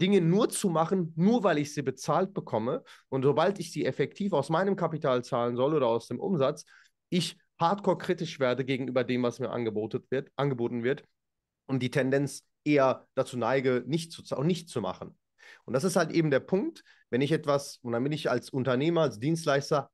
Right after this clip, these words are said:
hart in dieser Meinung, wenn ich etwas geschenkt bekomme, nehme ich das niemals so ernst, wie wenn ich selbst dafür hart, mit meinem hart erarbeiteten Geld bezahle.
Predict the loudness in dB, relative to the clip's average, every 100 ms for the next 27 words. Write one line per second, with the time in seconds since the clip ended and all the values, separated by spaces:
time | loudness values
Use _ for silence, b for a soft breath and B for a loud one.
0 | -8 2 2 2 -2 -2 0 2 2 0
1 | -2 0 2 2 0 -2 -2 -6 -2 -2
2 | 0 -2 0 0 -2 -4 -8 -4 -2 0
3 | 0 0 0 0 -2 -2 0 0 0 -2
4 | -2 -4 0 0 -2 -4 -2 -2 0 2
5 | 2 2 2 2 0 -2 -4 -4 -4 -10
6 | -8 -8 -8